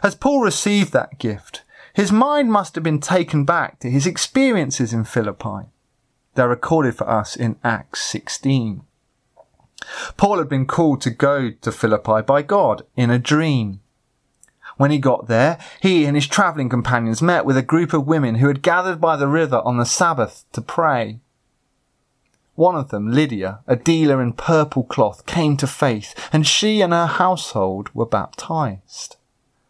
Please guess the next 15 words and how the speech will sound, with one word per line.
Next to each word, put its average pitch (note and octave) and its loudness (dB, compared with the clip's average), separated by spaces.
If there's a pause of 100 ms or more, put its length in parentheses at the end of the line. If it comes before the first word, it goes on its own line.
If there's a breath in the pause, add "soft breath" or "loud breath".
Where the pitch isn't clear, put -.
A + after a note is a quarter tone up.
(360)
That C3+ 0
was C#3 2
the B2+ 0
birth A#2 0
of A2 -10
the A#2 -6
church - 0
in A2+ -4
the A#2+ 0
city. A#2 -2 (120 loud breath)
It C#3 4
began E3 0
in B2 2
Lydia's A2+ 0
home. G#2+ -2